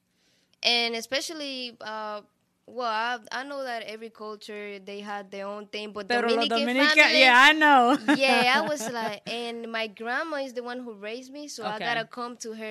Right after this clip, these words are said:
Speaker 1: and be like, "Listen, I don't wanna go to college, I wanna do this and that." So at first, she was like, "Nah, you,
Speaker 2: Mm.
Speaker 1: you crazy. What is you doing?" But now that they see that I'm definitely, like, I have a team and I'm working,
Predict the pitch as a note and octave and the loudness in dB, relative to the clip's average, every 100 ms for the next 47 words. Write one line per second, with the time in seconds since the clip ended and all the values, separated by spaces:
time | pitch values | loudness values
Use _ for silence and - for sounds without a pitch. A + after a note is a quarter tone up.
0 | G#3 G3+ G3 G#3 G3 F#3 F#3+ G#3 G#3+ A3 | -10 -12 -14 -14 -12 -14 -14 -14 -14 -16
1 | G#3 F#3+ F3+ F3+ F3+ F3 F3 - A3 A3 | -18 -18 -16 -16 -16 -16 -18 -12 -10 -10
2 | G#3 F3+ F3 F3 E3+ F#3 F#3 F#3 F3 F#3 | -14 -16 -16 -18 -16 -16 -16 -16 -16 -12
3 | A3 A3+ _ _ _ - A#3 A#3 - D4 | -12 -14 _ _ _ -10 -6 -6 -6 -8
4 | D4 B3 A#3+ A3+ G#3 F#3 F3 F3 F3+ E3+ | -8 -12 -14 -14 -14 -14 -14 -16 -18 -18
5 | D#3+ - - F3 G3 G#3 G#3 G3 F3 G3+ | -20 -20 -20 -18 -12 -10 -8 -10 -10 -10
6 | C4+ - A3 G#3 E3 E3+ E3+ F#3 F#3+ F#3 | -10 -8 -6 -6 -10 -18 -20 -20 -20 -14
7 | G3 B3+ C#4 A#3 F#3+ A3+ F3 E3 _ _ | -6 -6 -6 -14 -10 -10 -10 -16 _ _
8 | _ _ G#3+ G#3+ A3 A#3+ D4 C#4+ A#3 A3 | _ _ -12 -8 -4 -4 -4 -6 -8 -10
9 | A3 A3+ A3+ G3+ F#3 F3+ F#3 F#3+ F3+ A3+ | -10 -14 -12 -10 -10 -10 -12 -16 -14 -12
10 | - B3+ A#3 G#3 F#3 F3 F3+ G3 A3 G3 | -12 -12 -12 -12 -14 -14 -14 -10 -10 -10
11 | F#3 A#3 A3+ A3+ G3+ F#3 F#3+ F#3+ G#3 G#3+ | -14 -12 -10 -10 -12 -14 -14 -12 -12 -12
12 | A3 A#3 | -14 -16